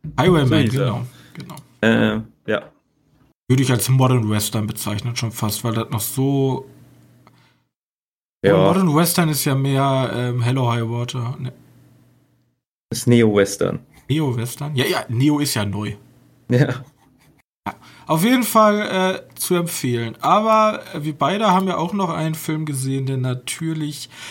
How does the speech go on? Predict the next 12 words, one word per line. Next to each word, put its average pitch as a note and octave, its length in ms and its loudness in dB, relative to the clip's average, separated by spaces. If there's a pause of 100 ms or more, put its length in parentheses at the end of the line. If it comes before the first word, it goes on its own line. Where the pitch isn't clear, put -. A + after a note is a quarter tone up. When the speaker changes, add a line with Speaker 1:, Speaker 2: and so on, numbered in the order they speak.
(380)
Speaker 1:
ein B3+ 140 -14
bisschen, A#3 880 0
äh, G#3+ 560 0
spritziger, F3+ 1080 0 (140)
bunter, G3+ 680 0
C F3+ 220 -6
G D#3 240 -6
I-iger D#3 600 -2
ist. - 320 -8 (720)
Speaker 2:
Ein G#2+ 80 -2
bisschen A#2 300 4
fetziger. A#2 880 0